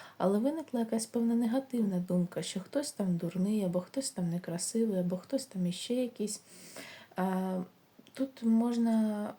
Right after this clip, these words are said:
піти декількома шляхами, і один із них, е, це може бути молитва. Молитва,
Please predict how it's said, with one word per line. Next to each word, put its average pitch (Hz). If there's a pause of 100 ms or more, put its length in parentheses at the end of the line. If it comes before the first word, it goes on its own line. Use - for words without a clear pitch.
(120)
піти 220
декількома 214
шляхами, 226 (560)
і 208
один 285
із 240
них, 233
е, 185
це -
може 226
бути 196 (340)
молитва. 220 (800)
Молитва, 233